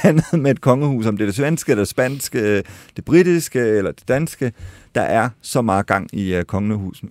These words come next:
ku-, kongehusene nu. Altså, man, det er jo sådan lidt... Øh, det er jo sådan lidt en institution i flammer på mange måder. Men en institution, der engang var i flammer, det var i hvert fald det græske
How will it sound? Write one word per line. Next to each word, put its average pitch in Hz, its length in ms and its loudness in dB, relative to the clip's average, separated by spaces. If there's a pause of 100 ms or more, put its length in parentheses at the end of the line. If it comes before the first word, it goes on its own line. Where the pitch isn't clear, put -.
ku-, 104 180 -6 (280)
kongehusene 110 800 -4
nu. 98 240 -2
Altså, 90 180 -4
man, 95 320 -4
det 104 140 -4
er 107 80 2
jo 131 80 0
sådan 123 180 -4
lidt... 110 140 0 (600)
Øh, 95 300 2 (300)
det 104 80 2
er 107 40 6
jo 123 80 4
sådan 120 140 -2
lidt 113 100 -2
en 120 60 -2
institution 107 520 -2
i - 20 0
flammer 98 340 -2
på 107 100 -6
mange 92 220 -4
måder. 92 260 -2 (500)
Men 120 260 2
en 127 140 0
institution, 127 640 -2 (100)
der 123 60 2
engang 131 380 0
var 92 80 4
i 92 60 2
flammer, 92 440 -2 (160)
det 131 100 -2
var 135 60 2
i - 20 2
hvert 127 120 0
fald 120 160 -2
det - 180 -8
græske 104 380 -4